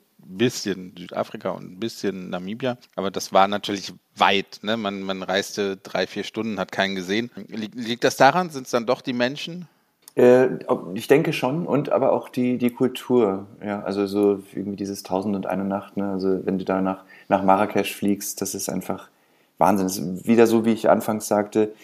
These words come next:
Speaker 2: was ganz anderes, was man halt gar nicht kennt und einfach faszinierend ist. Das, äh, ist wirklich, äh, wirklich cool. Wo du noch so Schlangen-, Schlangenbeschwörer und sowas hast, ne? Und, und, und Wahrsager und was weiß ich was.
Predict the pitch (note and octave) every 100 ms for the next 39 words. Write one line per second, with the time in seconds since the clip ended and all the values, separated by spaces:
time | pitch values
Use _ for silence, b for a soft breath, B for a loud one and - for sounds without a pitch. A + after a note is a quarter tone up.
0 | B B - G2+ G#2 - G2+ G#2+ F#2+ G#2
1 | F2 - - G#2 G2 G2 - F2 F#2 -
2 | - F2+ F2 F#2 E2+ - - F2 F#2 -
3 | G2 - F#2 F#2 F2 F#2+ - - - -
4 | - F#2+ - - - G2+ - - - -
5 | - G2 - - - F#2+ F#2+ _ _ _
6 | - G#2 G#2+ G#2 G2 G#2+ A2+ A2 - G#2+
7 | B2+ A#2 A2+ G#2+ G#2+ G#2+ G#2+ G#2 G2+ G2+
8 | - G2+ - G#2+ A2+ b b - G2+ A#2
9 | G2+ - G2 - E2+ F#2 G2 F#2+ F#2 F#2+
10 | F#2+ F#2+ F#2+ F#2+ - G2+ G2+ - -